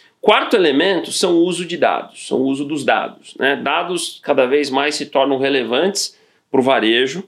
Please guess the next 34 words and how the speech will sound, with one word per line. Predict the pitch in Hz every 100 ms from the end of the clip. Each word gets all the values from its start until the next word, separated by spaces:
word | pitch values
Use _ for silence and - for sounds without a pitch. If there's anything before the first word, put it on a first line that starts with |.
| _ _ _
e | 143
a |
gente | 143 190 -
deveria | 196 185 180
embarcar | 220 190 170 - 170
a |
loja | 160 147 143
física | 135 180 180 170 170 190 190 _
com | -
esses | 156 151 151
dados. | 123 80 67 - _ _ _ _
Ah, | - 135 -
entender, | 170 170 170 156 147 120 - _
por | 160 165
exemplo, | 160 135 123 120 131
monitorando | 147 160 156 143 160 156
o |
fluxo, | - 147 135 - - - _ - _ -
quem | 175 180
é | 170
o |
cliente | - 151 151 147
que | 143
entrou | 135 135 131
na | 123
minha | 123 110
loja | 113 147 170 165 185 -
e | 139
acionar | 135 - 135 139 156
o | 143
meu | 139
C | 139 127
R | 120
M, | 117 127 147 170